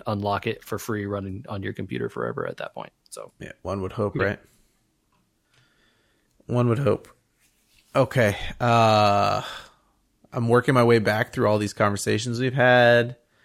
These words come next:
Speaker 2: J J, what have you been shooting?
Speaker 1: Um, bears.
Speaker 2: <laughs> Wait, robotic bears?
Speaker 1: No, no. So did you know that bears, uh, can see you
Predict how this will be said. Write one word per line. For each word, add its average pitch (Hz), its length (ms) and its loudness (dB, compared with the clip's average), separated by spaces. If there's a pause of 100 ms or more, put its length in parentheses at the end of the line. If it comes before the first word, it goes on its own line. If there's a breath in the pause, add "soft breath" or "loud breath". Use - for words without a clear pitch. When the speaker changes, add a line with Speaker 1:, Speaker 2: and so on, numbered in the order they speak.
(640 soft breath)
Speaker 2:
J 117 280 2
J, 101 140 0
what 101 160 0
have 98 100 -2
you 98 120 -6
been - 140 -10
shooting? - 400 -10 (1300)
Speaker 1:
Um, 104 520 -2
bears. 135 560 0 (460)
Speaker 2:
<laughs> - 480 -8
Wait, 110 300 4
robotic 107 540 -2
bears? - 320 -4 (720)
Speaker 1:
No, 131 360 2 (160)
no. 110 440 0 (260 soft breath)
So 175 220 4
did 175 340 -4
you 294 100 4
know 185 260 6
that 147 220 2
bears, 131 540 4 (180)
uh, 110 240 2 (360)
can 123 200 0
see - 260 2
you 131 340 2